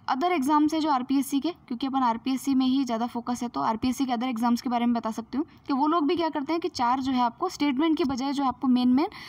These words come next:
statement कहाँ देंगे, जहाँ पर मान लीजिए कोई राजस्थान की कोई योजना हो या केंद्र सरकार की कोई योजना हो,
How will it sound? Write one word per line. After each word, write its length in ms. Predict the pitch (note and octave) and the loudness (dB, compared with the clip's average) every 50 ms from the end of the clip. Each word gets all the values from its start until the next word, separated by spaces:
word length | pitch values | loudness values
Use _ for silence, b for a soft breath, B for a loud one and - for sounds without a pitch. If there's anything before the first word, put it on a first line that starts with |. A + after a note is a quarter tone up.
| B B B B - | B B B B -6
statement 440 | A#3+ - D#4 D#4 C#4 D4+ F4 F4+ D#4+ | -4 0 0 0 2 2 2 0 2
कहाँ 200 | - D4 D#4+ E4+ | 2 2 2 4
देंगे, 220 | D4 D#4+ D#4 F4+ | 4 4 4 4
जहाँ 200 | D4 D4+ C#4+ C4+ | 4 2 2 2
पर 140 | C4 D4 D4 | 2 2 2
मान 120 | C#4+ C4+ C4 | 2 4 4
लीजिए 220 | B3+ B3+ B3 C#4 | 2 2 0 0
कोई 100 | C#4+ D4 | 0 0
राजस्थान 420 | C4 A#3+ A3+ A#3+ A#3+ - C4+ C4 | 0 0 0 0 -2 0 0 2
की 100 | B3+ C4+ | 2 2
कोई 140 | C4+ C4+ B3+ | 0 0 2
योजना 300 | A3+ A3+ A3 G#3 A3 A#3+ | 0 2 0 2 2 4
हो 100 | A#3 A#3 | 4 4
या 100 | A#3+ B3+ | 2 0
केंद्र 280 | A#3+ - B3 B3 B3+ C4 | -2 0 0 0 0 0
सरकार 320 | - B3+ A3+ A3 A3+ A3+ | -2 -2 -2 0 -2 -2
की 100 | A3+ B3 | -2 -2
कोई 180 | A3+ B3 A#3 A3+ | -4 -2 0 0
योजना 280 | A3 A3 G3+ G#3+ A3 | 0 0 0 2 2
हो, 160 | A3+ B3 D#4 | 2 2 0